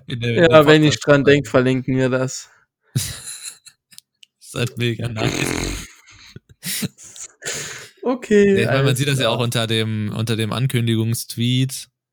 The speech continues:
Speaker 1: Dreißigtausend
Speaker 2: Fand's
Speaker 1: Retweets, einundsiebzigtausend zitierte Tweets und zweihundertzweiundsechzig gefällt mir.
Speaker 2: Ja.
Speaker 1: Me waiting for Cyberpunk to come out in two thousand seventy-seven. <laughs>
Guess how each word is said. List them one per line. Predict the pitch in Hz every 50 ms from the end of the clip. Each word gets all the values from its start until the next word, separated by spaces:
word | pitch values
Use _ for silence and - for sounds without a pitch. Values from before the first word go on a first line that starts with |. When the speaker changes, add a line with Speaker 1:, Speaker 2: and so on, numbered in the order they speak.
| _ _ _ _ _ _ _ _ _ _ _ _ _ _ _ _ _ _ _ _ _ _
Speaker 1:
Dreißigtausend | - 110 123 120 123 117 - 131 120 123 117 127 131
Speaker 2:
Fand's | 123 139 135 - -
Speaker 1:
Retweets, | 127 131 131 131 131 135 131 - -
einundsiebzigtausend | 127 120 117 120 123 113 113 104 - 113 - - 123 113 117 117 110 120 117 113
zitierte | - - - 110 - - 127 131 131 127 113
Tweets | - - - 123 123 127 120 - -
und | 117 113 110 -
zweihundertzweiundsechzig | - 113 113 113 113 113 107 - - - 113 113 110 113 113 107 110 113 107 - - - 107 -
gefällt | - 107 - - 110 113 110 -
mir. | 107 104 104 104 107 - _ _ _ _ _ _ _ _ _ _ _ _ _ _ _ _ _ _ _ _ _ _ _ _ _ _ _ _ _ _ _ _ _ _ _ _ _ _ _ -
Speaker 2:
Ja. | 143 139 131 131 131 131 127 127 123 123 120 127 131 139 - _ _ _ _ _
Speaker 1:
Me | 113 117 139 156 156
waiting | 143 160 143 147 139 160 151
for | 135 - 127 123
Cyberpunk | - - 113 123 139 147 135 - 127 139 135
to | - 127
come | - - 123 110 107
out | - 110 131 143 135 131
in | 117 123 123
two | 117 - 123 127
thousand | - - 120 117 110 - 117 117 -
seventy-seven. | - 113 - - 117 110 110 110 110 113 113 - - 110 110 113 - - 135 -
<laughs> | -